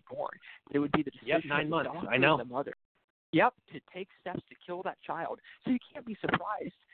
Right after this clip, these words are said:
Speaker 1: that Ralph Northam and the leaders in Virginia, Democrat leaders, are trying to destroy the Constitution, because at the same time they're trying to destroy life,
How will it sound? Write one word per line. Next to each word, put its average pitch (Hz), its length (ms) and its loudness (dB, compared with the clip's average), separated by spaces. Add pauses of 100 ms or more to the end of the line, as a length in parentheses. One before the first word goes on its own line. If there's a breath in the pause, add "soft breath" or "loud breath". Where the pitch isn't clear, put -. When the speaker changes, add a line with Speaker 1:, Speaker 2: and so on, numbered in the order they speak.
(220 soft breath)
Speaker 1:
that 120 260 -6 (160)
Ralph 151 340 0
Northam 151 420 -2
and 131 140 -10
the 123 140 -10
leaders 151 400 -8
in 139 100 -12
Virginia, 123 420 -6
Democrat 143 500 -2
leaders, 147 380 0 (360 loud breath)
are - 160 2
trying 143 240 2
to - 80 -18
destroy - 400 -2
the - 60 -20
Constitution, - 680 -10
because 151 240 0 (140)
at 151 120 -4
the - 140 -16
same 190 200 2
time 190 300 2
they're 165 160 0
trying 175 260 -2
to - 80 -20
destroy 170 420 -2
life, 143 340 -4